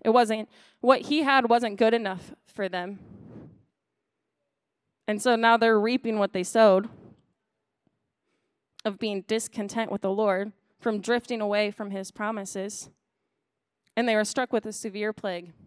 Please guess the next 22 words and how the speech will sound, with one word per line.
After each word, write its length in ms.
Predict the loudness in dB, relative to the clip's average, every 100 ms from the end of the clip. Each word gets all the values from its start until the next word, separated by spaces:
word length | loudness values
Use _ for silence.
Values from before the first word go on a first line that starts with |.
| -20 -20 -20 _ _ _ _ _ _ _ _ _ -2
Therefore, 380 | 2 2 2 0
the 100 | -2
place 400 | -4 -4 -4 -4
was 160 | -4
named 380 | -4 -6 -8 -10 -16 -20 _ _ _ _ _ _ _
Kibroth 640 | -6 -4 -2 -2 -4 -10 -20 _ _ _ -6
Havata, 540 | -4 -4 -6 -8 -10 -14 -20 _ _ _ _ -14
graves 360 | -4 -2 -2 -2
of 120 | -4
the 80 | -4
craving, 540 | -8 -6 -6 -6 -10 -16 _ _
because 240 | -8 -4 -4
they, 160 | -2 -2 -6 _ _ _ _ -4
there 260 | -2 0
they 160 | -2 -4
buried 320 | -4 -6 -6
the 60 | -10
people 320 | -12 -10 -8
who 140 | -10
craved 360 | -10 -10 -10 -10
other 200 | -8 -8
food. 360 | -8 -6 -6